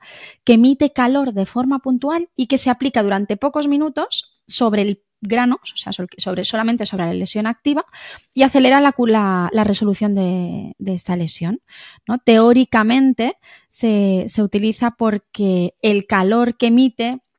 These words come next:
destruye el C. acnes y entonces reduce secundariamente la inflamación. Y encontramos también las famosas luces led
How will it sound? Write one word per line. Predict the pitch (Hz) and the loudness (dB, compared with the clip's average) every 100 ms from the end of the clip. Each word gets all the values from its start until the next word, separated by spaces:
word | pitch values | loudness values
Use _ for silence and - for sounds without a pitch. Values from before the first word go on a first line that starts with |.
| _ - | _ -10
destruye | 202 - 202 202 | -8 -4 -2 -2
el | 202 | -2
C. | - 202 | -2 0
acnes | 208 214 208 226 - | 0 0 0 -2 -6
y | 214 196 | -4 -2
entonces | 180 185 196 | 0 0 -2
reduce | 196 196 190 220 226 | 0 0 2 0 -2
secundariamente | 220 220 208 190 190 185 196 | -4 -2 0 0 0 0 0
la | 202 | 0
inflamación. | 185 - 170 160 - 165 160 _ - - - _ | -2 -4 -6 -6 -4 -4 -4 _ -20 -20 -20 _
Y | 202 | -2
encontramos | 202 190 196 208 | 2 2 2 0
también | 208 202 | 0 0
las | 202 | -2
famosas | 202 190 190 208 208 - - | -4 -2 -2 -4 -8 -10 -14
luces | - 208 - 196 - | -6 -4 -2 -6 -2
led | 202 | -2